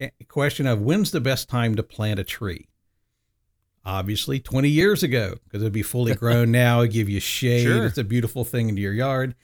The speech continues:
Speaker 2: Mm-hmm.
Speaker 1: Well, you didn't do that. Next best time, today. Seems obvious, but most of us still won't do it.
Speaker 2: Right.
Speaker 1: So start saving today, even if it's small, do something, because procrastination is the enemy,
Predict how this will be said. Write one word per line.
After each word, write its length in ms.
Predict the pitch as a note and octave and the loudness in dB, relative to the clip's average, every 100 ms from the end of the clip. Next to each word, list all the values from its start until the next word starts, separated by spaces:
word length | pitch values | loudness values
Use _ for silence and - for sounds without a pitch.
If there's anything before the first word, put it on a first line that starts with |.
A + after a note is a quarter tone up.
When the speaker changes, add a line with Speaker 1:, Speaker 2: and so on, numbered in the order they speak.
| _ _ | _ _
Speaker 2:
Mm-hmm. 140 | A2+ A#2+ | -2 2
Speaker 1:
Well, 100 | D#3 | 4
you 100 | C#3+ | 4
didn't 240 | E3 C#3+ | 4 4
do 160 | C#3 A2+ | 4 2
that. 260 | G2+ - _ _ _ _ _ _ | 0 -6 _ _ _ _ _ _
Next 260 | C3 C#3 - | -2 -2 0
best 280 | C#3 B2+ | 0 0
time, 320 | C#3+ C#3 C#3 C3 _ _ _ _ - | -2 -2 -2 -6 _ _ _ _ -4
today. 300 | A2+ F#2+ - _ _ _ _ _ _ - | -2 -4 -6 _ _ _ _ _ _ -8
Seems 340 | - C3+ E3 | 0 2 2
obvious, 540 | D3 A#2+ G#2 B2 - - _ - | 2 0 -2 -4 -6 -12 _ -2
but 100 | D3+ | 0
most 280 | B2+ D#3+ - | 2 2 2
of 120 | B2 | 0
us 180 | - - | -2 -4
still 600 | - - G2+ F#2+ A#2+ D3+ _ | -6 -4 -4 -2 -4 -6 _
won't 280 | F2 F#2 - _ | -8 -8 -8 _
do 240 | A#3 A#3 D4+ | -6 -4 -4
it. 180 | - _ _ _ _ _ | -8 _ _ _ _ _
Speaker 2:
Right. 80 | G#2 | -4
Speaker 1:
So 320 | D3+ C#3+ B2+ - _ - | 0 0 -2 -8 _ -10
start 400 | - - C3 - | -6 -2 0 0
saving 440 | - D#3+ D#3 F3 | 2 2 2 2
today, 500 | G3 C#3+ A2+ B2 D3 _ _ | 0 0 0 -2 -6 _ _
even 220 | - D3+ G3+ | -4 0 0
if 100 | A#3+ | -2
it's 140 | A#3+ | -4
small, 380 | - - G#2 A2 | -4 -2 -2 -2
do 200 | A2+ D3+ | 0 0
something, 540 | - F3 G#3 E3+ A#2 | 0 0 0 0 0
because 260 | A#2 A#2+ A2+ | 0 -2 -6
procrastination 880 | - _ D#3 F3 - C#3+ E3 - C3+ | -8 _ -4 -4 -2 0 2 0 0
is 140 | A#2+ | 0
the 140 | B2 - | -4 -4
enemy, 520 | D#3 A#3 A#2 G#2+ D3 | -2 0 0 -2 -6